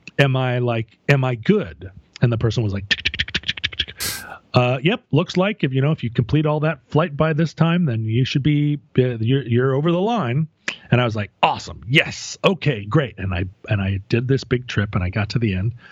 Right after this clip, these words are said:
and I was down in California, and January, whatever, twentieth, I went to the airport, and not only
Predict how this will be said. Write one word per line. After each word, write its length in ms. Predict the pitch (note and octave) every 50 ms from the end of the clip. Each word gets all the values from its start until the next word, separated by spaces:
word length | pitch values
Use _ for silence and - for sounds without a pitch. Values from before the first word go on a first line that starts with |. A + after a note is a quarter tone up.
| - - - - - - - _ _ _ - _ _
and 180 | - A2 G#2+ G#2+
I 120 | G#2+ G#2
was 140 | G#2 G#2+ G2+ -
down 180 | A2 G#2 G#2
in 60 | -
California, 640 | - - A#2 A2+ A2+ - - F2+ F#2 F#2+ G2+ B2 C3 - _ _ _ _ _ - _ _ _ _ _ _ _ _ _ _ _ - _ - - - - - - -
and 240 | - A#2+ A2+ A2+ G2+
January, 840 | - - A2+ G#2+ G#2 A2 A2 A2 A#2 A2+ A#2 A#2 A#2 A#2 A#2+ A#2+ A2 - - - -
whatever, 500 | - A#2+ A2 A#2 B2 B2+ A#2 G2+ G2 A#2+ B2
twentieth, 600 | - - - G#2 A2 G#2 F#2+ F#2+ A2 B2 - - - - _ _ _ _
I 100 | - G#2
went 220 | G2 G#2 G#2+ G#2 -
to 60 | C3+
the 100 | A#2 A#2+
airport, 520 | A#2 A2 G#2 - - G2 F#2+ A2 A#2 - - - - - - - - - - - - _ _ -
and 340 | B2 A#2+ A#2 A2+ A2+ A2 A2+ -
not 360 | - B2+ B2 C3+ D3+ F#3+ A3+
only 480 | A3+ G#3 G3+ G3+ G3 F3+ - - - _